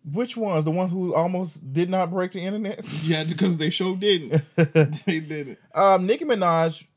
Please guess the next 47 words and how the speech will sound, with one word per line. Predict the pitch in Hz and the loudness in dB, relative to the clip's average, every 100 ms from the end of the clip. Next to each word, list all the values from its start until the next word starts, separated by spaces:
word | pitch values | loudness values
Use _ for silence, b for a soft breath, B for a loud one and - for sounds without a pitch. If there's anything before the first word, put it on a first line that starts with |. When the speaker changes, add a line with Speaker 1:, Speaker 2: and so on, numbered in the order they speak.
| - - | -20 -16
Speaker 1:
dropped | 120 123 135 135 - | -6 2 4 4 0
some | - - - 156 151 | -12 -6 2 2 2
pictures | - - 147 - 135 120 117 120 135 | -2 -6 -6 -4 -4 -2 -2 -2 -6
on | - 123 123 | -6 -6 -6
Paper | 135 135 | -8 -6
Magazine | 131 147 156 139 151 131 135 143 | -4 -4 -4 -4 -4 -4 -6 -8
to | 147 | -8
break | 123 101 117 131 | -8 -4 -4 -4
the | 143 | -8
internet. | 127 127 123 117 - | -8 -6 -6 -6 -6
I | - | -8
think | - 208 | -6 -10
the | 165 | -8
first | 147 143 151 160 | -6 -2 -2 -2
person | 170 165 160 | -6 -6 -8
before | 143 143 - 151 | -10 -10 -8 -6
her | 151 147 143 | -4 -4 -6
was | 123 98 98 | -6 -8 -12
Kim | - 131 | -16 -14
Kardashian. | 151 98 98 131 185 - 196 202 202 208 - b b b b 135 | -12 -12 -10 -12 -14 -16 -16 -14 -14 -16 -20 b b b b -16
Speaker 2:
Um, | 143 156 151 156 143 | -12 -8 -8 -8 -8
yeah, | 156 120 | -8 -6
Speaker 1:
That | |
Speaker 2:
Kim | - 170 | 2 4
Speaker 1:
was | 175 | 4
a | |
couple | 160 151 | 4 2
of | 139 | 2
years | 139 | 0
ago | 123 | -2
when | 123 | -4
she | 135 | 0
had | 117 | -2
the | 107 | -2
booty | 131 131 113 | -2 -2 -4
picture | - 98 95 | -8 -10 -12
thing. | - 92 92 | -10 -8 -8
Speaker 2:
Yeah, | 113 101 95 92 | -10 -12 -16 -14
I | 107 | -12
mean | 107 98 | -10 -6
Speaker 1:
Was | 110 151 | 0 2
it | 165 | 2
like | 156 151 | 0 0
a | 127 | 0
wine, | 113 120 135 147 147 131 | -4 -4 -4 -2 -4 -4
like | |
a | 127 | -4